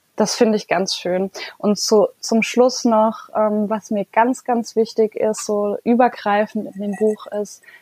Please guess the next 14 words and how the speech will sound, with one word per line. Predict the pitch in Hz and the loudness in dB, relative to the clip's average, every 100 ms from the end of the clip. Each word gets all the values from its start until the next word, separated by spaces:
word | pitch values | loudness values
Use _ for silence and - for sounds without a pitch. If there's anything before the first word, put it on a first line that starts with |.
| _ _ | _ _
immer | - 220 226 202 | 0 2 4 4
wieder | 214 214 202 | 4 4 4
sich | 208 202 | 0 -4
bewusst | 202 185 220 - | -4 -2 -2 -2
dafür | 190 190 202 | -6 -4 -4
zu | - 196 | -4 -6
entscheiden, | 196 - 185 196 202 | -6 -4 -2 0 0
den | 190 | -4
Fokus | - 214 - 208 | -4 -4 -4 -8
aufs | - 190 - | -10 -10 -6
Positive | - 220 202 196 202 190 | 2 2 2 -2 -4 -4
zu | - 190 | -4 -6
lenken, | 190 185 185 190 | -4 -4 -6 -6
weil | 190 190 | -4 -6